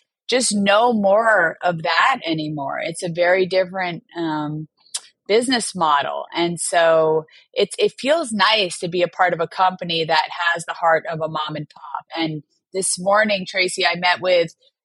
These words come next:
about twenty of our executives. We sat in a room around a table, coffee, breakfast, and strategized for two hours. And, you know, it's like we get to create and dream out loud together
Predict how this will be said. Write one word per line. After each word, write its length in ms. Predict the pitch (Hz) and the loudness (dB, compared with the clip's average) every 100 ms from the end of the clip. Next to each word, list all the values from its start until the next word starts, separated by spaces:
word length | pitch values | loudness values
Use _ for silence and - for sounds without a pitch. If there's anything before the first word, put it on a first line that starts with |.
| _ - | _ -6
about 260 | 175 170 - | 0 0 0
twenty 460 | - 202 196 202 | -6 -2 0 2
of 100 | 185 | 2
our 160 | 170 165 | 4 2
executives. 720 | 165 170 156 190 180 185 196 | 0 -4 -4 -4 0 0 0
We 80 | 175 | -4
sat 300 | - 175 165 | 0 0 0
in 80 | 175 | -2
a 60 | |
room 260 | 170 180 180 | -4 -2 0
around 240 | 165 165 | 0 -2
a 40 | 165 | -4
table, 480 | - 196 185 185 180 | -4 -2 0 0 0
coffee, 520 | - 175 175 - 185 | -2 0 -2 -4 -6
breakfast, 680 | 165 165 175 - 190 185 - | 0 0 0 0 0 0 0
and 340 | 175 165 165 160 - _ - | 2 2 0 -6 -18 _ -4
strategized 720 | 208 190 226 190 160 156 - | 2 4 4 2 2 2 -2
for 120 | 170 - | -6 -4
two 200 | 202 180 | -4 -2
hours. 640 | 160 180 226 156 143 - - | 2 4 4 2 -2 -6 -4
And, 340 | 175 165 165 _ - _ _ | -2 -2 -8 _ -20 _ _
you 140 | - 233 | -6 0
know, 200 | 233 233 | 2 2
it's 200 | 214 - | 0 0
like 140 | 214 - | 0 0
we 80 | 214 | -4
get 160 | 269 | -2
to 220 | 240 196 - - | -2 -4 -8 -10
create 560 | - 202 190 240 214 | -4 0 2 2 0
and 140 | 170 160 | -2 -2
dream 260 | 185 208 | -4 -2
out 220 | 202 - | -2 -2
loud 360 | 180 185 185 170 | 2 4 4 0
together 680 | - 156 - 175 208 175 | -6 -6 2 2 4 0